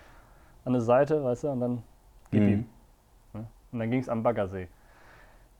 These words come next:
Speaker 1: So war das. Guck dir alte Fotos an. Geh mal, geh mal, äh,
Speaker 2: Ja,
Speaker 1: ne?
Speaker 2: ich, ich kenn das, ich kenn
Speaker 1: Ja,
Speaker 2: das.
Speaker 1: ja,
Speaker 2: Ich
Speaker 1: ja.
Speaker 2: frag mich nur, was den Ausschlag dafür gegeben hat, jetzt zu sagen, okay, wir lassen da mehr Stoff dran.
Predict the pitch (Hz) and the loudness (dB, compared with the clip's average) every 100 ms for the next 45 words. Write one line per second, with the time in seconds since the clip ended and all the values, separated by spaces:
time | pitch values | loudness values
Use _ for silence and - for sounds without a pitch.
0 | _ - - _ _ _ _ _ _ - | _ -20 -20 _ _ _ _ _ _ -20
1 | - 120 131 104 - - _ - - - | -6 -2 0 -2 -4 -16 _ -20 -14 -8
2 | 135 139 131 143 143 175 143 120 98 90 | -2 2 2 2 0 -2 -2 -4 -6 -4
3 | 135 170 160 151 147 160 151 139 135 135 | 0 4 6 6 2 -2 0 0 -2 -4
4 | 127 123 113 156 156 208 127 - 139 - | -2 -2 2 8 8 8 4 0 -4 0
5 | 170 170 - - - 160 - 175 - 139 | 2 2 -2 -4 0 4 4 4 0 0
6 | 143 156 131 165 151 151 147 143 151 120 | 4 6 8 6 4 0 0 2 2 4
7 | 151 - 156 139 127 139 113 131 147 139 | 4 4 2 4 4 4 4 4 4 2
8 | - - 98 120 - 131 120 123 120 - | 0 -4 0 0 2 6 10 10 8 0
9 | 127 120 117 113 127 139 123 110 113 117 | 2 4 4 6 4 4 2 4 4 4
10 | 113 117 113 - - 120 - 95 90 | 4 4 4 2 4 4 6 2 2